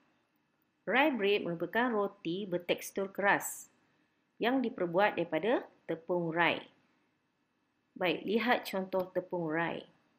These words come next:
Okey, adunan akan melalui proses fermentasi yang sangat panjang, iaitu antara dua belas hingga dua puluh empat jam. Roti ini juga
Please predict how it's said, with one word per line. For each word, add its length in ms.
Okey, 160
adunan 560
akan 400
melalui 480
proses 640
fermentasi 800
yang 240
sangat 320
panjang, 640
iaitu 400
antara 480
dua 240
belas 400
hingga 400
dua 240
puluh 240
empat 480
jam. 320
Roti 400
ini 160
juga 480